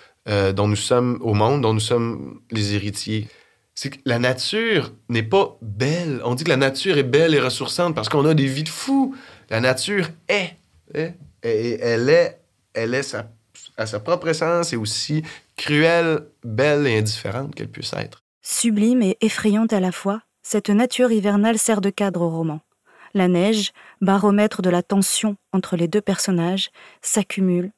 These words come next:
Speaker 2: à chaque chapitre. Seul un Canadien pouvait aussi bien raconter cette saison qui colle tant à l'image du pays. J'ai donc eu envie de lui demander à quoi ressemblaient ces hivers à lui,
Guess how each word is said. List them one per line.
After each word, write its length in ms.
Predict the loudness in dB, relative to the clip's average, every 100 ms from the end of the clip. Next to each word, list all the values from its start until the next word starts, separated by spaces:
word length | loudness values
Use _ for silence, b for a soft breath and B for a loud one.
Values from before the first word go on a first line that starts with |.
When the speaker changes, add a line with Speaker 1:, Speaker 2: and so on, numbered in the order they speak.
| _
Speaker 2:
à 60 | -4
chaque 260 | -2 -2 -2
chapitre. 540 | -6 -6 -14 -14 -18 _ b b b b b
Seul 360 | -2 2 4
un 120 | 4 2
Canadien 500 | 2 4 2 2 0
pouvait 320 | 0 -2 2
aussi 320 | 2 2 0
bien 200 | 0 0
raconter 440 | 0 -2 -2 -2 -2
cette 200 | -2 -2
saison 380 | 0 0 0
qui 120 | -2 -6
colle 180 | -2 -2 _
tant 220 | 0 0 -2 _ _ -2
à 100 | 2
l'image 340 | 2 2 0
du 100 | -4
pays. 280 | -4 -4 -6 _ B B B B
J'ai 120 | 0
donc 240 | 2 2
eu 60 | 2
envie 240 | 2 2
de 80 | 2
lui 140 | 2 2
demander 480 | 4 4 4 4 2
à 100 | 0
quoi 200 | 2 2
ressemblaient 480 | 2 2 2 2 2
ces 260 | 2 0
hivers 260 | 0 2 2
à 100 | 2
lui, 280 | 2 2